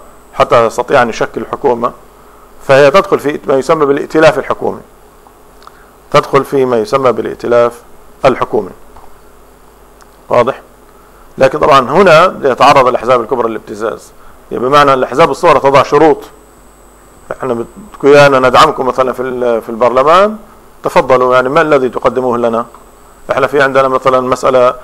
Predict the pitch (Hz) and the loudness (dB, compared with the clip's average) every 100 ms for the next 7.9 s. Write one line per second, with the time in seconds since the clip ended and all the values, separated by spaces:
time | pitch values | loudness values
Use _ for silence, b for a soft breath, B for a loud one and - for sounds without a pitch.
0 | B B 127 127 127 131 117 - 117 - | B B 2 4 2 0 -2 -4 -4 -4
1 | - - - 127 123 117 117 123 123 113 | -6 -8 -6 -4 -2 0 2 0 0 -6
2 | - 135 131 127 120 120 113 117 127 113 | -6 -6 -4 -4 -4 0 -2 0 0 -2
3 | - 117 - 120 120 113 113 123 120 120 | -4 -10 -8 -6 -2 2 2 2 2 0
4 | 117 B B B - 131 123 117 135 127 | 0 B B B -2 0 4 4 4 2
5 | 127 131 131 139 131 110 110 - 101 - | 2 2 4 4 2 0 -6 -8 -12 -14
6 | - b b - 110 107 120 110 - 120 | -20 b b -8 -6 -2 -2 -4 -6 -4
7 | 107 113 110 98 110 - 110 107 | -4 -4 -6 -6 -8 -6 -4 -4